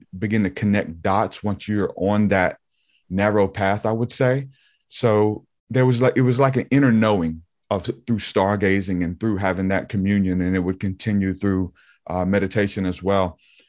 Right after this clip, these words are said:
But a lot of it was just, like, I needed early on to see that they were out there, to know that they were real. So I needed to physically see something in the night sky. And so a lot of times it was like, "Hey, look over here. Here we are." And you would look, you'd see it.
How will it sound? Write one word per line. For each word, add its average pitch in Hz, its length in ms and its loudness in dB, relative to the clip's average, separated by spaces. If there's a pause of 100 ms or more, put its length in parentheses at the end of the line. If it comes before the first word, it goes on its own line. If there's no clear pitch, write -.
(140)
But 120 120 2
a 113 60 4
lot 123 220 4
of 127 140 2
it 92 100 0
was 110 160 0
just, 110 300 -4
like, 98 200 0
I 107 140 -2
needed 110 480 2
early 101 340 0
on 101 260 0
to 101 120 -10
see 107 400 -2
that 85 240 -2
they 95 80 0
were 87 180 0
out 85 200 -2
there, 73 180 -4
to 98 160 -6
know 95 220 0
that 92 180 -4
they 95 80 -2
were 90 120 -4
real. 90 200 -2
So 95 120 -4
I - 20 0
needed 101 260 -2
to 85 80 -8
physically 101 500 -4
see 92 540 -2 (420)
something 104 460 -2
in 95 80 0
the 95 60 -2
night 87 240 -2
sky. 73 420 -6 (500)
And 98 160 -6
so 92 480 0 (380)
a 101 60 0
lot 101 180 4
of 107 80 0
times 104 240 0
it 98 80 2
was 92 100 -6
like, 92 160 -2
"Hey, 101 200 0
look 101 260 -2
over 98 180 0
here. 95 260 0
Here 95 220 -2
we 92 160 -2
are." 82 300 -6 (320)
And 98 100 -4
you 92 100 -2
would 92 140 -2
look, 110 300 2
you'd 98 160 -4
see 113 240 0
it. - 160 0